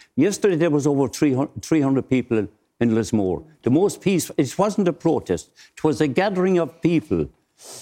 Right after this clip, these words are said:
that were saying, "Look, why take the hotel from us?" We had an opportunity of getting the hotel back up and running. We were promised in the early stages that it was going to be there for commercial use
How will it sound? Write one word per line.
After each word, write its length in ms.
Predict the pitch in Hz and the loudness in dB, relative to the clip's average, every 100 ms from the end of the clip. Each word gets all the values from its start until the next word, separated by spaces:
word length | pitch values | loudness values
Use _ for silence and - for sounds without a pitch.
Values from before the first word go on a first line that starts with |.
| - | -4
that 360 | 127 127 - _ _ _ _ _ _ - | -2 -2 -8 _ _ _ _ _ _ -2
were 340 | 135 156 160 - | 0 0 -2 -4
saying, 380 | 117 170 170 147 | -4 0 2 2
"Look, 300 | 160 - - _ _ _ _ _ | 0 -4 -16 _ _ _ _ _
why 240 | - 180 214 | -4 0 0
take 320 | - 170 156 | 0 -2 0
the 100 | 151 | 0
hotel 420 | 127 135 - 131 | 0 0 0 -2
from 340 | 92 - 107 85 | -2 -4 -2 -2
us?" 340 | 71 - - _ _ _ _ - | -6 -14 -18 _ _ _ _ 0
We 160 | 139 | 2
had 220 | 143 190 | 2 0
an 140 | 180 165 | 0 0
opportunity 600 | 160 156 120 165 147 123 | 0 -2 -2 0 2 0
of 140 | 120 | 0
getting 260 | 98 127 135 | -2 -2 0
the 80 | 127 | 0
hotel 340 | 123 123 143 | 0 0 -2
back 280 | 120 139 - | 0 -2 -2
up 140 | 131 | -2
and 120 | 120 117 | 0 0
running. 320 | 117 131 156 - _ - | 0 0 -2 -6 _ 0
We 160 | 143 | 2
were 140 | 147 151 | 2 0
promised 500 | - 175 214 180 - | -2 0 0 0 0
in 120 | 170 | 0
the 200 | 147 165 | 2 2
early 220 | 151 131 | 2 0
stages 680 | - - 151 78 78 - - _ _ _ | -2 0 -2 -2 -8 -12 -18 _ _ _
that 160 | - 139 | -4 0
it 120 | 131 | 0
was 240 | 120 127 98 | 0 -2 0
going 260 | 139 147 | 0 0
to 60 | 123 | 0
be 120 | 139 | 0
there 220 | 117 131 | 2 0
for 140 | - 127 | -2 -4
commercial 540 | 123 123 123 - 127 | 0 0 -2 -2 0
use 360 | 127 113 90 | 2 0 -4